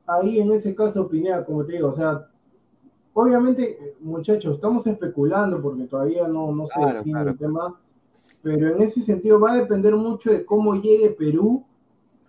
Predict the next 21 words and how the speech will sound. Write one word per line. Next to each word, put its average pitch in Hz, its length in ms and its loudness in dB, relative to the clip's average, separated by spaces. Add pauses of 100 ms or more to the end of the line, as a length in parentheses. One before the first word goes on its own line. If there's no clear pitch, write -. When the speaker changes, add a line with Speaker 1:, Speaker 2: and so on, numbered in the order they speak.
(120)
Speaker 1:
a 165 100 0
esa 202 220 4
última 208 400 0
fecha, 214 360 0
porque 139 200 -2
el 139 80 2
partido 147 320 -2
es 202 100 -6
en 170 100 0
la 156 80 -2
última 185 360 -4
fecha, 214 400 0
en 127 120 -6
la 127 40 -6
tercera 170 480 -4
fecha 208 320 -4
de 196 80 -4
la 131 80 -4
fase 151 240 -12
de 156 60 -4
grupos. 196 400 0